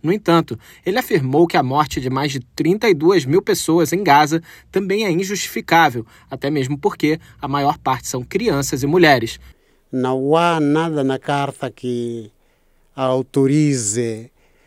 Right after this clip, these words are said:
Speaker 2: à luz do artigo cinquenta e um, de, eh, que prevê a autodefesa dos Estados, não há nada que permita que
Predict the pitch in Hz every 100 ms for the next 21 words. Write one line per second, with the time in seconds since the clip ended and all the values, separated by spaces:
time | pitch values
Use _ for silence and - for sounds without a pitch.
0 | _ 123 123 120 139 135 117 117 117 120
1 | 120 - 143 120 117 117 117 139 135 127
2 | 113 113 131 131 120 117 - _ _ _
3 | _ - 113 117 117 117 117 131 120 117
4 | 113 110 117 120 113 127 110 _ - 120
5 | 104 117 139 120 104 _ _ _ _ -
6 | 120 113 127 139 135 - 117 107 - 143
7 | 131 110 98 104 - 120 123 120 - -
8 | _ _ _ 135 120 127 143 147 127 135
9 | 131 113 107 107 - - 120 113 123 123
10 | 107 113 123 _ _ _ _ _ _ 120
11 | 117 113 110 113